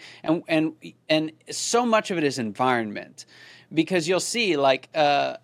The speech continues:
you know, multiple sportswear companies by a set of brothers, right? Uh, all at the same time.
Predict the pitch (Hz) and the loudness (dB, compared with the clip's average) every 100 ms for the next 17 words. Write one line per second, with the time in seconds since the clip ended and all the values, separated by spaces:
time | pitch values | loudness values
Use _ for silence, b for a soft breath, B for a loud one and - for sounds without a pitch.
0 | 165 160 160 151 156 185 190 160 165 - | -18 -8 -6 -4 2 2 0 -4 -4 -2
1 | 165 147 139 123 117 123 120 117 135 135 | -4 -2 -6 -6 -8 -6 -10 -4 0 0
2 | 131 139 - 165 139 - 139 139 95 - | 0 -6 -2 -2 -2 -2 0 0 -2 -12
3 | - 147 156 131 151 151 143 143 143 131 | -2 0 0 -2 -2 2 2 0 -6 -8
4 | 131 110 113 | -8 -10 -12